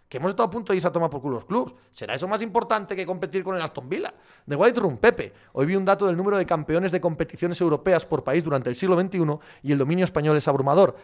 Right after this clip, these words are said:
Te lo digo por la gestión de Tebas, pero es que tampoco me gusta, aunque entiendo lo que dices, tampoco me gusta, eh, eh, aplicarle a Tebas eso. No, es que eso no es de Tebas. Eso es de esa gente que ficha, que desficha, que juega, que ja-, bueno, bueno,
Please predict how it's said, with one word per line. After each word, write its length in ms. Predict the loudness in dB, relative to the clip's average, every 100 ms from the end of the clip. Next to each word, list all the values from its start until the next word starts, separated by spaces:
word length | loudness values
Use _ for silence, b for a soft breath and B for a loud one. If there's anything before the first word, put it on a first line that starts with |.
| B
Te 80 | -6
lo 80 | -2
digo 160 | 0 2
por 120 | 0
la 80 | -2
gestión 260 | -4 -2
de 80 | 2
Tebas, 240 | 2 2
pero 140 | 0 -4
es 40 |
que 100 | -2
tampoco 360 | -2 -2 -2 0
me 80 | 0
gusta, 480 | -2 0 0 -2 -8
aunque 220 | -8 -8
entiendo 260 | -6 -2 0
lo 80 | 0
que 80 |
dices, 280 | 0 -2 -6 B B _
tampoco 360 | -2 -2 -2 0
me 120 | 0
gusta, 500 | 0 -6 -8 -14 -14 b b
eh, 600 | -4 0 2 2 2 0 -4 _ _
eh, 160 | -6 -6 -6
aplicarle 520 | -8 -6 -2 0 2
a 80 | 2
Tebas 280 | 4 4 2
eso. 180 | 0 0
No, 100 | -2
es 80 | -2
que 100 | -6
eso 120 | -2
no 120 | -2
es 60 | -2
de 100 | 0
Tebas. 360 | 0 0 -16 b b -20
Eso 180 | -14
es 60 | -4
de 140 | -2
esa 160 | 0 0
gente 300 | 0 0 -2
que 100 | -4
ficha, 260 | -4 -2 0
que 80 |
desficha, 420 | -2 -4 -4 -4 -4
que 80 |
juega, 300 | -6 -4 -4
que 100 | -6
ja-, 180 | -10 -12
bueno, 240 | -12 -10 -8
bueno, 220 | -8